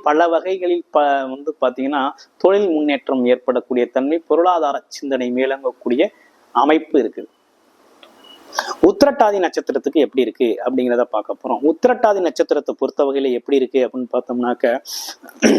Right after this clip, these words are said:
உத்திரட்டாதி நட்சத்திரத்தை பொறுத்தவரையில பாத்தீங்கன்னா தொழில் முதலீடு, தொழில் சார்ந்த எண்ணங்கள், அது மட்டும் இல்லாம பார்த்தோம் அப்படின்னுட்டாக்க மூத்தோர், தனக்கு வயது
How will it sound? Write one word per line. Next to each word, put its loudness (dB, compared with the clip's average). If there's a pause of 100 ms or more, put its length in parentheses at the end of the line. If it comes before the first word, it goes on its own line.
(240)
உத்திரட்டாதி 2
நட்சத்திரத்தை -2
பொறுத்தவரையில -2
பாத்தீங்கன்னா -4 (460)
தொழில் 2
முதலீடு, 0 (140)
தொழில் 2
சார்ந்த 0 (120)
எண்ணங்கள், -6 (440)
அது 2
மட்டும் 0
இல்லாம 0 (120)
பார்த்தோம் -2
அப்படின்னுட்டாக்க -4 (500)
மூத்தோர், 2 (880)
தனக்கு 0
வயது 2